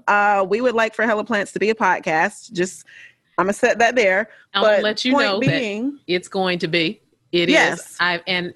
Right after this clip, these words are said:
Speaker 2: I, as we shared pre-interview, I found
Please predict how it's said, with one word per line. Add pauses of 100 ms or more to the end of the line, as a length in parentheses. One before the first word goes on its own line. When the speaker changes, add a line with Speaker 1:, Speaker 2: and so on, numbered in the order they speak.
Speaker 2:
I,
as
we
shared
pre-interview, (140)
I (160)
found